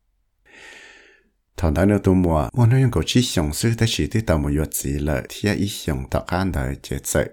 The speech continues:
mua mình nhỏ. Hello, tao cho S B S News thả, họ sẽ tông để tụi chân đã cả hết tiệt.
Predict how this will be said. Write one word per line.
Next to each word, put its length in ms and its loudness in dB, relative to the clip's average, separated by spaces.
mua 180 0
mình 160 -2
nhỏ. 300 -4
Hello, 600 4
tao 320 2
cho 160 2
S 140 -4
B 80 0
S 140 -4
News 300 0
thả, 240 -2
họ 160 -14
sẽ 160 -4
tông 440 2
để 100 -4
tụi 180 -6
chân 220 0
đã 220 -4
cả 180 0
hết 180 -2
tiệt. 220 -2